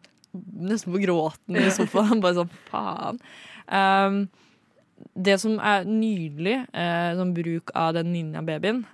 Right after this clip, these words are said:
Speaker 1: eller Herman To-, Tommerås, er jo at han driver liksom og diskuterer sånn, «Nei, men kanskje du vil ha, ha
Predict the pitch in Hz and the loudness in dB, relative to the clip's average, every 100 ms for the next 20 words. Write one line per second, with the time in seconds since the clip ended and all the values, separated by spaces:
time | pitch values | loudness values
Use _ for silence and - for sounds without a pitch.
0 | - 175 170 156 160 175 - 156 175 151 | -6 -4 -2 -4 -4 -6 -8 -6 -4 -2
1 | 175 - - _ _ _ _ _ _ _ | -4 -6 -14 _ _ _ _ _ _ _
2 | _ _ - 170 170 175 175 190 185 165 | _ _ -2 2 2 2 0 -2 0 0
3 | 170 175 165 156 165 170 - 190 - 156 | -2 -4 -6 -6 -4 -6 -4 -6 -4 -4
4 | 156 170 175 - - - 262 254 262 220 | -2 -2 -4 -6 -20 -10 -4 -2 0 0
5 | 202 180 175 180 170 147 151 - - 170 | -2 -2 -2 -2 -4 -6 -6 -10 -6 -2
6 | 147 151 | 0 -2